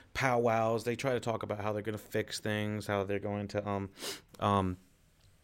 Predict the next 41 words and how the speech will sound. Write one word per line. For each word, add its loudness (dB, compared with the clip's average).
how 4
they're 6
going 6
to 2
get -2
the -2
mother 4
boxes 0
and -2
what -2
the, -8
the, -6
the -8
best -2
plan -2
is, -4
and 0
how 0
Cyborg's 2
going 0
to -2
big, 0
uh, -6
be 0
a 0
pretty -6
big -2
player 0
in -2
this. -4
And -4
I 0
think -4
he 0
was 2
a 2
big 0
player -2
in 0
the 2
original, 0